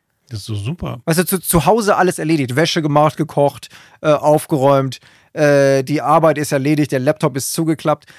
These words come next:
Speaker 2: und jetzt sitze ich auf dem Sofa und kann frei entscheiden, mach ich mir einen Abend vor der Glotze, trinke ich mir ein Glas Wein, unterhalte mich nett, mach irgendwas mit Freunden. Das ist für mich der Sehnsuchtsort und nicht irgendwo hinzufahren und dort zwei Wochen an einem Ort zu sein. W-, w-, weiß nicht, ob das so richtig rüberkommt, was ich meine.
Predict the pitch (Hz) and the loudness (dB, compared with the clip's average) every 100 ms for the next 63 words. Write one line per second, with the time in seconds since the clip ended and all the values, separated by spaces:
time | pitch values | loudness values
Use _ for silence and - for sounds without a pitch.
0 | _ - 147 139 156 170 151 147 135 127 | _ -4 0 0 0 -4 -4 -6 -4 -2
1 | 120 156 226 233 233 226 _ _ _ - | 0 0 0 -2 -2 -6 _ _ _ -4
2 | 151 151 135 147 160 165 160 165 156 160 | -2 -2 -2 -2 -2 0 2 2 0 -6
3 | 156 - 170 156 156 160 143 131 156 147 | -10 -14 -2 0 2 -2 -2 -2 -2 0
4 | 135 131 180 - 180 143 160 143 165 139 | -2 0 -2 0 -2 -2 -4 -4 -4 0
5 | 135 131 139 147 156 156 156 147 _ 156 | 0 0 0 -2 0 -2 -4 -8 _ -4
6 | 147 127 151 165 147 - 139 139 - - | -2 2 0 0 -6 -4 -4 -4 -6 -20
7 | _ _ 131 139 139 160 143 139 139 131 | _ _ -2 -2 0 -2 0 0 0 -4
8 | - 147 147 143 151 196 - 156 156 175 | -2 0 0 -4 -6 -8 -8 -2 -2 -2
9 | 131 117 120 117 113 - 123 135 170 - | -4 -4 -6 -6 -8 -8 -8 -4 -4 -4
10 | 180 165 147 143 190 - 180 - 170 170 | -2 -2 0 -2 -4 -6 -10 -8 -2 -2
11 | 175 165 - _ 160 156 156 156 - 151 | -2 -8 -16 _ -4 0 0 0 -2 0
12 | 147 147 165 147 135 123 151 - - 117 | 0 0 -4 -4 -4 -2 -4 -4 -10 -12
13 | 107 117 117 139 147 147 147 131 123 123 | -12 -14 -20 -20 -20 -20 -20 -16 -14 -12
14 | 127 - - 107 107 127 104 107 104 98 | -12 -14 -14 -14 -14 -14 -10 -8 -10 -12
15 | 104 - 87 95 104 | -14 -14 -16 -14 -16